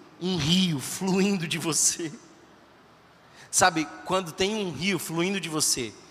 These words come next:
uma evidência é de que outras pessoas vêm, outras pessoas sedentas. Se você é um rio,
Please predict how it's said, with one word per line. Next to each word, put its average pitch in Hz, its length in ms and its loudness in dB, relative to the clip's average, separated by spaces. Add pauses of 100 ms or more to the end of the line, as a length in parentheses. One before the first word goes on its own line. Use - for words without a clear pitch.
(420)
uma 180 160 4
evidência 165 680 0
é 156 80 -8
de - 80 -8
que 165 100 -2
outras 165 260 0
pessoas 147 440 -2
vêm, 131 280 -2 (800)
outras 147 300 -4
pessoas 170 340 2
sedentas. 156 520 0
Se - 100 0
você 156 300 4
é 214 60 2
um 214 120 -2
rio, 170 320 -4